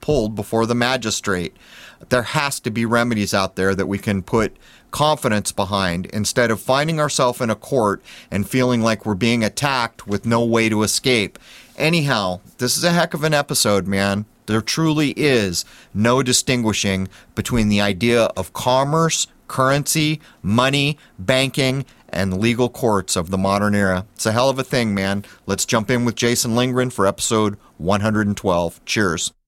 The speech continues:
All right, man. Welcome to Crow Triple seven Radio. This is episode one hundred and twelve. Uh, we've been on a kind of a mission here, and it all has to do with the law. It seems that there may be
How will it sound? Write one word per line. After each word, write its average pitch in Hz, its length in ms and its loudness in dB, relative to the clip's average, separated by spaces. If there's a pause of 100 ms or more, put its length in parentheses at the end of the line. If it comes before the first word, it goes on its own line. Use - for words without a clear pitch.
(220)
All 208 160 4
right, 196 180 2
man. 175 300 0
Welcome 175 240 -2
to 160 60 -10
Crow 196 240 2
Triple 180 320 0
seven 170 520 0
Radio. 185 460 4
This 160 240 0
is 190 260 4
episode 147 520 2
one 110 320 2
hundred 160 320 2
and 151 120 -2
twelve. 127 640 2
Uh, 113 320 2
we've 120 220 2
been 139 140 2
on 135 200 2
a 113 300 2 (160)
kind 139 240 0
of 113 140 0
a 107 320 2 (100)
mission 151 420 2
here, 104 600 2
and 104 240 0
it 104 80 2
all 123 220 4
has 127 300 2
to 117 100 -8
do 120 120 2
with 117 220 2
the 113 80 2
law. 104 460 2 (500)
It 101 160 0
seems 123 520 2
that 117 340 0 (100)
there 139 240 2
may 147 240 2
be 139 500 2